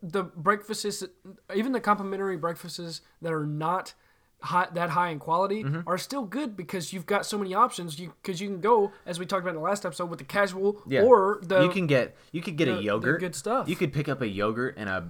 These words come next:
Speaker 2: and maybe a banana that's a little, you know, soft.
Speaker 1: Right.
Speaker 2: And, and, and, you know, you wouldn't normally eat it, but just 'cause it's there, you might grab it.
Speaker 1: Right.
Speaker 2: Uh, and then hotels often have, you know, like, a, maybe some eggs made, maybe,
Speaker 1: Yeah.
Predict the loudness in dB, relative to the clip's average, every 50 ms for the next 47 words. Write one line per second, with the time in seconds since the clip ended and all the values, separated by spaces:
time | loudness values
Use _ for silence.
0 | -10 -10 -8 -6 -4 -2 -2 -2 -2 -2 -4 -6 -6 -4 -4 -4 -4 -4 -4 -4
1 | -4 -4 -6 -4 -4 -4 -4 -4 -6 -8 -8 -8 -8 -6 -6 -8 -8 -8 -4 0
2 | 2 4 4 2 2 -2 -2 0 2 2 2 2 -2 -4 -6 -6 -8 -10 -10 -10
3 | -10 -8 -8 -10 -10 -12 -16 -20 -16 -10 -6 -6 -4 -4 -4 -4 -2 -2 -4 -4
4 | -2 0 0 0 0 0 -2 -2 0 0 0 -2 -2 -2 -2 -2 -2 -2 -2 -2
5 | -4 -4 -6 -4 -2 -2 -2 -2 -4 -4 -4 -2 -2 0 0 -2 -2 -4 -4 -4
6 | -4 -4 -2 -2 -2 -2 0 0 0 0 2 4 4 6 6 6 4 2 -2 -2
7 | -2 -4 -4 -4 -2 0 0 2 4 4 2 2 0 -4 -4 -2 -2 -2 -2 -2
8 | -2 -2 -2 0 0 0 0 -2 -2 -2 -2 -4 -4 -4 -4 -4 -2 0 2 2
9 | 0 -2 -4 -6 -8 -8 -8 -8 -10 -8 -4 0 0 0 0 -2